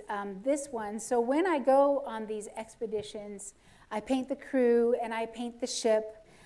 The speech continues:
Um, I paint portraits of water. That's really what I'm most passionate about. And on the Borobudur ship expedition, I painted the Indian Ocean and I painted the Atlantic Ocean.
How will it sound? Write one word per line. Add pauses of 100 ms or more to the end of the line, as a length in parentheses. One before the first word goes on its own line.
(160)
Um,
I
paint
portraits
of
water.
That's
really
what
I'm
most
passionate
about. (380)
And
on
the
Borobudur
ship
expedition,
I
painted (300)
the
Indian
Ocean (400)
and
I
painted
the
Atlantic
Ocean.